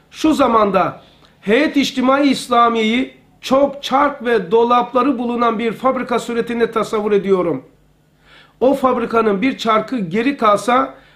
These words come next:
yahut bir arkadaşı ona başka bir çarka tecavüz etse,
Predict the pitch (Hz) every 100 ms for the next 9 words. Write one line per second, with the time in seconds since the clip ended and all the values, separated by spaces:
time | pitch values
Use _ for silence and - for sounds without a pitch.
0 | _ - 208 262 247 - 190 262 262 -
1 | 220 220 226 220 214 226 240 226 220 220
2 | - 269 208 226 190 220 208 208 214 202
3 | 208 208 226 233 202 196 - 190 220